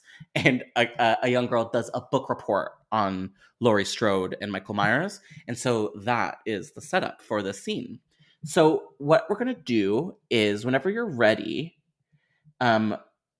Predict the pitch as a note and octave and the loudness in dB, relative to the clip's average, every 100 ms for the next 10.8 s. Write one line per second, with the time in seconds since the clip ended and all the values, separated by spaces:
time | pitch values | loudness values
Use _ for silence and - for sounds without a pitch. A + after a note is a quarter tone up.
0 | _ B2 B2+ C#3+ E3 F#3 D3 A#2 - - | _ -4 0 2 0 0 -2 -2 0 -2
1 | - C#3+ E3+ A#2 C#3 C#3 C3 C#3 C#3+ - | 2 2 2 0 0 0 0 -2 -2 -2
2 | A#2+ G#2+ G2 F#2+ F2 - - - - C#3+ | -2 -4 -2 -4 -6 -10 -16 -10 4 6
3 | D#3 D#3+ C#3 C#3+ C#3+ C3 - B2+ C3 B2+ | 8 6 4 4 2 0 -2 -2 2 0
4 | B2 - A2+ A2+ - G#2+ G2+ C3 D3 D#3+ | -2 -2 2 2 0 0 2 4 2 0
5 | C#3 D#3 - C#3+ C3+ D3 D3+ E3+ F#3 - | 0 0 0 -4 2 2 2 0 -8 -16
6 | - C3 A2 G2 - F2 G2 G#2 G#2 - | -6 0 2 0 -2 0 0 -2 -6 -12
7 | - _ - G#2+ F#2+ F2+ G#3 - - _ | -18 _ -6 -4 -2 2 2 0 -14 _
8 | _ _ _ _ - B2+ A#2 A#2+ A#2 A2 | _ _ _ _ 4 4 4 4 2 2
9 | C3 C3+ A#2+ A2+ G#2+ G#2+ G2 A2+ G2 G#2 | 2 4 6 6 4 2 0 0 0 -2
10 | - G#2+ - G2 - G#2 G2+ | -2 -4 -4 -8 -4 -2 0